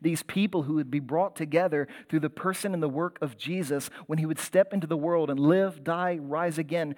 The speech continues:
these people that he would bring together and draw them into the white-hot enjoyment of the betterness of God. Those who would recognize that God is better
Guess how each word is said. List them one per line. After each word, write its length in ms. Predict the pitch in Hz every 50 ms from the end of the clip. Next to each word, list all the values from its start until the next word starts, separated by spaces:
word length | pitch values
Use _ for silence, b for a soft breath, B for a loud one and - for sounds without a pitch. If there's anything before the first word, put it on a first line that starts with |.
| B B B
these 160 | - 156 170 -
people 400 | _ - - 220 220 - 180 165
that 140 | 143 156
he 100 | 143 -
would 160 | 151 143 127 123
bring 320 | 131 147 175 196 220 220
together 560 | - - 165 151 175 175 175 156 156 147 135 B B B B B B
and 200 | 151 160 160 147 B B B B B B B B B B B B B _ _ _ _ _ _ _ _
draw 400 | - 147 160 175 175 202 220 226
them 240 | 214 220 196 185 185 -
into 400 | 190 190 185 180 - - 170 156
the 160 | 131 143 135
white-hot 640 | 123 135 160 185 214 202 185 170 - 185 185 180 -
enjoyment 800 | - 147 143 139 127 - - 143 160 170 165 156 139 127 127 - -
of 160 | 143 127 113
the 80 | - 131
betterness 760 | 117 110 107 - 147 147 156 151 139 131 131 123 127 - -
of 180 | 131 117 107 _
God. 360 | - 104 - - - - - - _ _ _ _ b b b b b b b b b
Those 320 | _ 165 175 190 190 170 -
who 100 | 180 170
would 180 | 156 139 123
recognize 600 | 135 151 147 - - 147 135 127 139 127 127 127 -
that 160 | - - 113
God 260 | - 147 151 156 156
is 160 | 135 120 - 113 113 _ _ _
better 460 | - 160 160 175 185 185 190 190 175